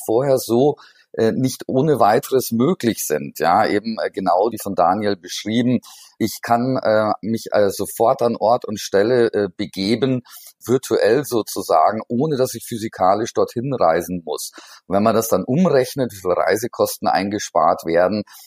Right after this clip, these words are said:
dann, äh, lässt sich da relativ schnell und einfach ein sogenannter Return on Investment errechnen. Und das sorgt gerade dafür, natürlich jetzt auch durch die Pandemie etwas beschleunigt, dass sich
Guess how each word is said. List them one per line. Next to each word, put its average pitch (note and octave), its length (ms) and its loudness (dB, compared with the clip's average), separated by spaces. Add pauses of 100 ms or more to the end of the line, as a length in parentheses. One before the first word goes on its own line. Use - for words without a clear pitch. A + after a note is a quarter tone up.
(180)
dann, G#2 260 2
äh, G2 120 0
lässt G2 240 0
sich A2+ 120 -8
da F#2+ 280 4
relativ - 560 -6
schnell G#2+ 420 0
und A#2+ 220 -2
einfach A2+ 520 -2
ein G#2+ 80 -4
sogenannter G#2 400 -2
Return G#2 400 0
on G#2+ 240 0
Investment G#2+ 760 -2 (320)
errechnen. G#2+ 720 2 (240)
Und A#2+ 160 -4
das B2 160 -2
sorgt A#2+ 240 2
gerade A2 440 2
dafür, A#2+ 440 0
natürlich - 480 -8
jetzt - 220 -10
auch A2 240 0
durch A#2+ 160 -4
die A2+ 100 -4
Pandemie G#2 640 -2 (280)
etwas - 380 0 (100)
beschleunigt, A#2+ 800 2
dass A2 180 0
sich A2+ 180 -4